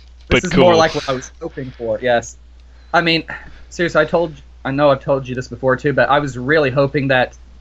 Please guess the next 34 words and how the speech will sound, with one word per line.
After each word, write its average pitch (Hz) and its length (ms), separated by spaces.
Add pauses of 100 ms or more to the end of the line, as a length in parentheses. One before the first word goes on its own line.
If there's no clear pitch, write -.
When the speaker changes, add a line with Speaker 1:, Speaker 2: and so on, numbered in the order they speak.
Speaker 1:
the 117 180
final 135 360
boss 127 380
of 113 100
Xeno 131 400
would 113 100
turn 135 180
out 123 160
to 135 100
be 120 340 (800)
the 131 80
final 123 400
level 117 380 (180)
of 110 120
Xeno. 101 320 (1700)
Speaker 2:
Hmm. 117 260 (720)
Speaker 1:
Where 135 260
you 139 160
beat 151 260
the 131 80
bo-, 131 360 (220)
where 139 120
you 135 100
beat 143 160
Catastrophus, 135 880
and 127 180
then 127 80
you 127 100
can 120 220
walk 135 260
inside 123 480
it 117 140
to 135 100
dea-, 117 340